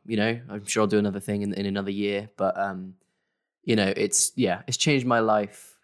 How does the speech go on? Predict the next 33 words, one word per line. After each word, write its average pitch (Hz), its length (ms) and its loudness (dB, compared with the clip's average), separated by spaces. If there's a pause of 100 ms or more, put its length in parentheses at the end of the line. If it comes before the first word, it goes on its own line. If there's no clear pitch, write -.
(140)
in 101 220 0
such - 220 -4
a - 40 -8
fantastic - 520 -6
way. 92 300 -2
Um, 95 240 -2
and 104 80 -10
I 104 60 -6
just 104 160 -10
wanna 104 100 -6
say 98 140 -4
thank 95 280 -4
you. 90 200 -8
If - 220 -4
you, 123 80 0
you 110 100 0
know, 101 100 0
even 127 200 0
if 120 100 -8
you 113 60 -8
just 107 180 -4
listen, 101 420 -2 (380)
even 107 120 -4
if 92 80 -2
you've 101 120 -2
never 104 220 2
interacted, 101 500 2
you 95 60 -10
don't 98 100 -4
even 98 140 -6
follow 98 220 -2
on 95 80 -4
Twitter, 95 440 -2